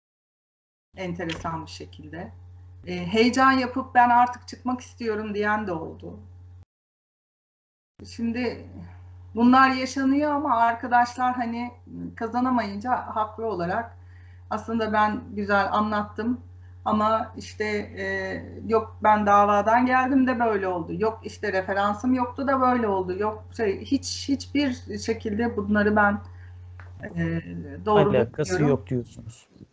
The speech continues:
Speaker 1: Kesinlikle yok. Çok da hakkaniyetli gerçekten. E, çok da şey, düzgün bir sınavdı.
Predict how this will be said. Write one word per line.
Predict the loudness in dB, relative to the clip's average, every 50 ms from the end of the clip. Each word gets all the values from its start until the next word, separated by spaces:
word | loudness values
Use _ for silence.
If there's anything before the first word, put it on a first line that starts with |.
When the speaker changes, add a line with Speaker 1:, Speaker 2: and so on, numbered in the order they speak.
| _ _ _ _ -20 _ _ _ _ _ _ _ _ _ _ _ _ -14
Speaker 1:
Kesinlikle | -14 -12 -12 -12 -12 -10 -10 -8 -6 -4 -2
yok. | -2 -2 -4 -4 0
Çok | 0 0 2 4 4
da | 6 6
hakkaniyetli | 6 4 4 2 2 2 4 4 2 0 -4 -8 -8 -10 -8 -8 -2
gerçekten. | 2 4 4 4 2 0 -6 -10 -12 -8 -6 -6 -4 -4 -4 -6 -8 -16 -20 -20 -20 -20 -20 -20 -20 -16 -10 -6
E, | -4 -2 -2 -2 -2 -2 -2 -4 -2 -2 -2 0 0 0 -2 -2 -6 -10 -12 -12 -12 -14 -10 -6
çok | -4 -6 -4 -2 0
da | 0 0
şey, | 2 2 0 0 -2 -6 -12 -14 -16 -18 -18 -18 -18 -18 0 4
düzgün | 4 4 6 6 6 6 4
bir | 2
sınavdı. | -2 -4 -2 -2 0 0 -2 -4 -8 -10